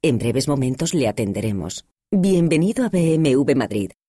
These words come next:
Nuestro horario de atención telefónica es de ocho de la mañana a ocho de la tarde de lunes a viernes y los sábados de nueve de la mañana a dos de la tarde.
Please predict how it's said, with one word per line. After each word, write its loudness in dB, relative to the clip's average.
Nuestro 2
horario 0
de 2
atención 0
telefónica 0
es 2
de -2
ocho -2
de 2
la 2
mañana 0
a -2
ocho -2
de 0
la -2
tarde -4
de 0
lunes 0
a -4
viernes -2
y 2
los 0
sábados -4
de 0
nueve 0
de 0
la 0
mañana -2
a -4
dos -4
de -4
la -4
tarde. -6